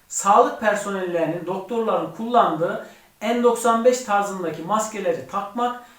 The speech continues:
ve bu maskeyle beraber egzersiz yapmak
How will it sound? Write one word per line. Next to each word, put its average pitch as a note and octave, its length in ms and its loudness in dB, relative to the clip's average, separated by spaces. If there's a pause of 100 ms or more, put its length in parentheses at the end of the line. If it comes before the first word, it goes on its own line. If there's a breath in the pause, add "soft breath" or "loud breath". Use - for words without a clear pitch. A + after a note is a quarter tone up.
(160 loud breath)
ve E3+ 200 2
bu D4+ 100 0
maskeyle A3 600 2
beraber F#3 540 4 (240 loud breath)
egzersiz G3+ 600 -2
yapmak G3+ 440 -2